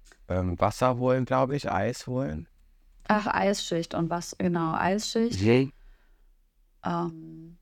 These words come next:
Speaker 2: was aber dann tatsächlich alles nicht zum Tragen gekommen ist, weil wir wahrscheinlich in den ersten beiden Tagen, wo wir nicht da waren, unsere Schicht hatten, die wir dann verpasst haben. Das ist halt auch immer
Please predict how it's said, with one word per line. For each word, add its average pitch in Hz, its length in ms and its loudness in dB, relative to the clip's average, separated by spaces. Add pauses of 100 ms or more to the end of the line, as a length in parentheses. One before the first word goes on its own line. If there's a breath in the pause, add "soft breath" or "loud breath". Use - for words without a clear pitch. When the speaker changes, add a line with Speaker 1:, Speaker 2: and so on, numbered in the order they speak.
(380 soft breath)
Speaker 2:
was 180 200 2
aber 185 220 4
dann 175 280 2
tatsächlich 185 440 -2
alles 196 220 0
nicht 202 120 -2
zum 185 140 -2
Tragen 202 320 2
gekommen 175 400 0
ist, - 160 -4
weil 175 180 2
wir 175 120 2
wahrscheinlich 190 680 0
in 175 120 0
den 175 120 0
ersten 190 400 0
beiden 196 200 2
Tagen, 196 340 -2
wo 170 120 -2
wir 170 80 0
nicht 170 180 -4
da 185 260 0
waren, 165 560 -2 (100)
unsere 170 260 2
Schicht - 340 -4
hatten, 175 440 -4 (1300)
die 180 100 6
wir 170 80 6
dann 156 140 4
verpasst 190 500 -2
haben. 156 720 0 (1080 loud breath)
Das 170 120 0
ist 190 60 0
halt 185 120 2
auch 185 180 2
immer 180 320 2